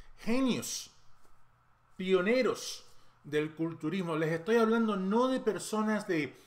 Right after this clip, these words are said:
quince años o de veinte años o universitarios o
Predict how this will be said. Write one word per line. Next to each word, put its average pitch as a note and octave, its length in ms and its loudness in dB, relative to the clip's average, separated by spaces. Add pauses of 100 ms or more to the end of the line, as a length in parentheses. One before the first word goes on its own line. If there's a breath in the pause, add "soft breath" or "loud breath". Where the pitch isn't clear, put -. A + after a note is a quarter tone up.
(3000 loud breath)
quince E3+ 640 -2
años D3+ 400 -2
o B2+ 80 -4
de B2+ 120 -2
veinte D#3 420 -2
años D3 580 -4
o A#2+ 120 -6
universitarios C3+ 1120 -2
o A#2+ 220 -4